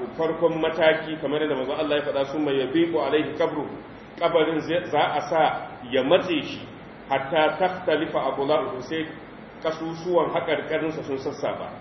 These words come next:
Wanda shine Annabi sallallahu alaihi wasallam ya karanta aya ta ɗari da ishirin da hudu ta suratu Taha, "Wa man a'rada an zikri fa inna lahu ma'ishatan banka wa nahshuruhu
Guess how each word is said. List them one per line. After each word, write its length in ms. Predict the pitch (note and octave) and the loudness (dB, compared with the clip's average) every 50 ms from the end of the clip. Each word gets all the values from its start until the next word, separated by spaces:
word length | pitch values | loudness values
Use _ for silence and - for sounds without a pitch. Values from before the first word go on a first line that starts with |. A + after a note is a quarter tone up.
| - - - - - - - - | -16 -16 -16 -18 -18 -18 -8 -6
Wanda 160 | B2+ C#3+ C#3 - | -4 -4 -4 -4
shine 200 | - - D3+ D3 | -4 -2 0 0
Annabi 200 | C#3 B2+ B2+ C#3 B2+ | 0 0 0 -2 -4
sallallahu 380 | - C3+ A#2+ A#2+ A#2+ C3+ C3 B2+ | -4 -6 -4 -4 -2 -2 -2 -2
alaihi 60 | B2 | -2
wasallam 220 | - C3 B2+ A#2+ A#2+ | -4 -4 -4 -2 -4
ya 80 | B2 | -4
karanta 320 | A#2+ C#3 C3+ C3 A#2+ - B2+ | 0 2 2 2 2 0 0
aya 220 | B2+ C3 B2 A#2 A2+ | 2 4 4 4 4
ta 260 | B2+ B2 B2 B2 A#2+ - | 2 2 2 2 2 0
ɗari 180 | A2 - B2+ B2 | -2 -4 -4 -4
da 60 | A2+ | -6
ishirin 320 | G#2 - - A2+ A#2 B2 A2 | -6 -6 -6 -4 -4 -4 -4
da 60 | - | -4
hudu 320 | B2+ C3+ B2+ B2+ B2+ B2 B2 B2 B2+ - - - - - - - - | -6 -6 -8 -8 -8 -8 -8 -10 -12 -14 -14 -16 -16 -16 -16 -10 -8
ta 60 | C3 | -8
suratu 440 | B2+ - C#3 C#3 C#3 C3 - B2 A2+ | -8 -6 -4 -4 -4 -2 -4 -4 0
Taha, 480 | C#3 C3+ C3 A#2 - - - - - - - | 2 4 4 4 2 0 -4 -6 -10 -8 -4
"Wa 100 | A2 A2+ | -4 0
man 260 | B2 C3+ C3+ C3+ C3+ D3 | 0 2 0 0 0 0
a'rada 480 | D3+ - C#3 C3+ C3 C3+ C3 - B2+ B2+ B2+ B2+ B2 | 0 0 2 2 2 2 4 4 2 2 2 2 0
an 80 | B2 A#2 | -2 -2
zikri 360 | C3 C3 B2+ C3+ C3 B2+ C3 B2 | -6 -8 -6 -6 -6 -6 -6 -4
fa 80 | B2+ C3+ | -4 -4
inna 200 | B2+ C3 C3+ B2+ | -4 -2 -2 -2
lahu 260 | A#2+ A#2 A2 A#2+ B2 B2 | -2 -2 -4 -4 -4 -2
ma'ishatan 800 | B2 B2+ C#3 D3 D3 C3+ - - C#3 C3 - B2+ A2+ A2 G#2 A2 | -2 -2 -2 -4 -6 -4 -2 -2 -2 0 0 -2 -2 -2 0 2
banka 760 | C#3 D3+ D3+ C3 - D#3 D#3+ F#3+ G#3 - - - - - - A#2+ | 4 4 4 2 2 4 4 4 4 2 0 -6 -8 -10 -4 0
wa 120 | B2+ B2+ | 2 2
nahshuruhu 840 | B2 C3+ F3 F3 - - - - F3+ F3 E3+ D#3 A#2 A2+ C3 B2+ A#2 | 4 4 0 0 -2 -6 -4 -2 0 0 0 0 -2 -4 -4 -6 -6